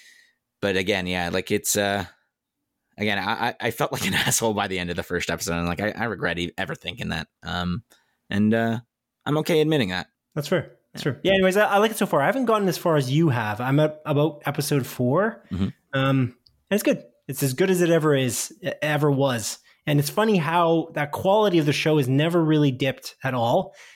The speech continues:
Speaker 2: throughout the entire run. I don't know if you dis-, disagree or agree, but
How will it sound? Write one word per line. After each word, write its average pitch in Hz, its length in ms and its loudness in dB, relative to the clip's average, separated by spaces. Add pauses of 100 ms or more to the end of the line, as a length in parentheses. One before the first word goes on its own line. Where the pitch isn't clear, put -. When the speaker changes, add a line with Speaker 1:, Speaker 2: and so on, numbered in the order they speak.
(100)
Speaker 2:
throughout 151 200 2
the 143 80 0
entire 139 360 0
run. 113 400 0
I 110 60 -2
don't 120 80 0
know 123 80 2
if 120 80 -4
you 127 80 2
dis-, 117 220 -2 (260)
disagree 131 420 0
or 123 120 4
agree, 131 360 0
but 113 220 -4